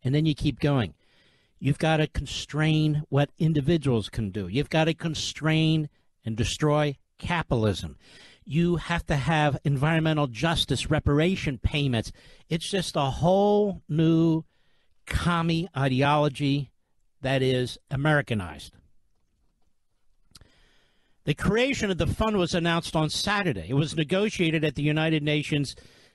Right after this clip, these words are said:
C O P T seven,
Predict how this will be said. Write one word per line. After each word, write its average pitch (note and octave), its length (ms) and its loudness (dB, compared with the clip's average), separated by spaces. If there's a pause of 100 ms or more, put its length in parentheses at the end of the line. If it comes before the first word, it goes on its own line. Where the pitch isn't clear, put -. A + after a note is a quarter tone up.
(100)
C A3+ 340 0
O G3+ 160 0 (160)
P F#3 500 -2
T G3 300 -4
seven, D3 600 -2